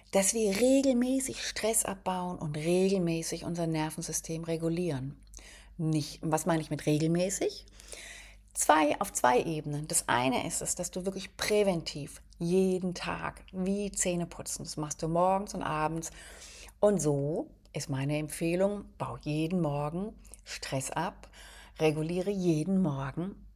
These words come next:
dein Nervensystem. Das dauert zwei, drei, vier, fünf Minuten, je nachdem, wie hoch dein Stresslevel ist, je nachdem, welche Übungen du nutzt. Aber das geht wirklich mit relativ kleinem Zau-, Zeitaufwand.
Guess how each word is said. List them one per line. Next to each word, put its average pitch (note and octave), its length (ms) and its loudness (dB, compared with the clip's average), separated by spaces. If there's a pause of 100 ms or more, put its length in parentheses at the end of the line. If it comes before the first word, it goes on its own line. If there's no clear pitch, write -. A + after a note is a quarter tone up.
(140)
dein D3 360 0
Nervensystem. D3 1040 -4 (300)
Das - 220 -2
dauert B2 560 4 (180)
zwei, G3+ 320 6
drei, F#3 260 0
vier, F3+ 280 -4
fünf A3+ 380 -2
Minuten, F#3+ 640 -2
je E3+ 180 -4
nachdem, E3+ 840 -2 (160)
wie D3+ 140 -8
hoch D3 140 -8
dein E3 200 -4
Stresslevel E3+ 600 0
ist, E3+ 320 -4
je D#3+ 120 -8
nachdem, D#3 400 -8
welche D#3+ 220 -8
Übungen F3+ 460 -2
du E3 120 0
nutzt. D#3+ 380 -6 (840)
Aber E3+ 180 -4
das - 240 -4 (280)
geht F3+ 220 -2
wirklich F3+ 580 0
mit F3+ 160 -6 (240)
relativ F#3+ 480 6
kleinem D#3+ 360 -4
Zau-, D3+ 280 4 (120)
Zeitaufwand. E3 920 -2